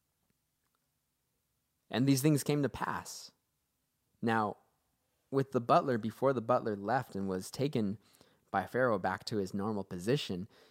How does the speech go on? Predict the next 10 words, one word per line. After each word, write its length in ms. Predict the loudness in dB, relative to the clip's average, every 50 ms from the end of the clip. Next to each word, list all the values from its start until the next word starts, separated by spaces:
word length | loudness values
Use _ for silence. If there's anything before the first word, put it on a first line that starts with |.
| _ _ _
if 100 | -10 -6
you 140 | -4 -2 -2
remember, 600 | 0 0 0 2 2 2 2 2 0 0 -2 -8 -14 _ _ _ _ _ _ _ _ _ _ _ _ _ _ _ _ _ _ _ -20 _ _ _ _ _
he 480 | _ -2 0 2 2 4 2 2 0 -2 -6 _ -20 _ _ _
told, 600 | -6 -4 0 2 2 4 4 2 2 0 -2 -8 -10 _ _ _ _ _ _ _ _ _ _ _
he 100 | -4 0
was 140 | 2 2 0
told 320 | 0 2 4 4 4 6 4
by 140 | 2 2
Joseph, 640 | 2 2 2 4 4 4 2 0 -2 -2 -2 -2 -4